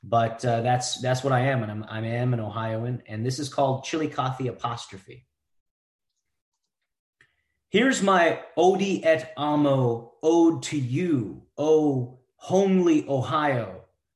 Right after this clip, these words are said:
of the torn up turnpike. Semis crisscrossing your map like mudflap magnificent buffalo.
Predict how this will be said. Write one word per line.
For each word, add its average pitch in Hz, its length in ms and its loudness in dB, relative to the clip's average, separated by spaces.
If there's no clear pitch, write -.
of 131 140 0
the 135 60 0
torn 170 420 -2
up 143 340 0
turnpike. 135 640 -4
Semis 175 840 0
crisscrossing 147 1120 -2
your 139 240 2
map 135 520 0
like 127 300 -2
mudflap 147 800 -2
magnificent 135 1040 -2
buffalo. 131 540 -8